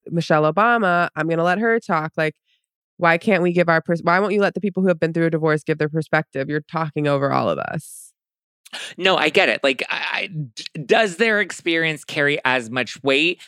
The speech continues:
Speaker 2: Maybe not, but they're still allowed to have some sort of say and opinion because they're also involved in this conversation and they know Lisa,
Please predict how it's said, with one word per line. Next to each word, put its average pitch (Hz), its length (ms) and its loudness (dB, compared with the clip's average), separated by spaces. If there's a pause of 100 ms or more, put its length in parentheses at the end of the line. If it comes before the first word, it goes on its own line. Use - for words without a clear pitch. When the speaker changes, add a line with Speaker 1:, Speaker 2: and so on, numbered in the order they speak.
(100)
Speaker 2:
Maybe 202 380 0
not, 156 420 0
but 180 140 -2
they're 160 140 2
still 214 380 -2
allowed 135 460 0
to 135 60 -8
have 127 300 0
some 123 260 0
sort 123 260 2
of 113 100 -2
say 120 280 2
and 113 80 0
opinion 120 580 -2
because 120 340 -4
they're 127 220 2
also 123 340 0
involved 113 400 2
in 117 80 0
this 104 100 -6
conversation 135 580 0 (220)
and 208 220 2
they 214 140 4
know 190 200 4
Lisa, 151 440 -2